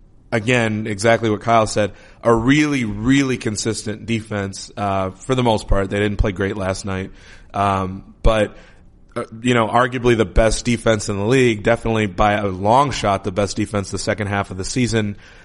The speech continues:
uh, against an offense that is very hit or miss and an offense that, um, you know, the guy that they're expecting to come in as their third scorer, who's kind of hit a rough patch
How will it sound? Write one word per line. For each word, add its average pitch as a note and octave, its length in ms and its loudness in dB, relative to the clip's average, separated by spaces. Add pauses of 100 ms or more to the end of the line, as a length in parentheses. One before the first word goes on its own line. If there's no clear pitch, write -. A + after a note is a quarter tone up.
(140)
uh, G#2 380 0
against A#2 380 -2
an A2 100 0
offense A2 480 0
that G#2 220 -2 (200)
is A2 180 -2
very G#2+ 340 2
hit A2 160 0
or G#2 120 2
miss G2 500 -4
and G2+ 280 -4
an G2+ 100 -4
offense G#2 480 -2
that, G2 280 -4 (440)
um, F#2+ 500 -2 (300)
you A2+ 120 -2
know, G#2+ 160 2
the G#2 100 -4
guy A2 220 2
that G#2+ 60 -2
they're A2 160 0
expecting A2 400 -2
to G#2 80 -4
come G#2+ 180 -4
in G#2+ 80 0
as G2+ 140 -4
their G2+ 100 -2
third G#2+ 280 -2
scorer, C3+ 520 4
who's A2+ 240 0
kind A2 220 0
of G2+ 80 -4
hit A2 100 -2
a G#2 40 0
rough G#2 260 0
patch G#2 360 2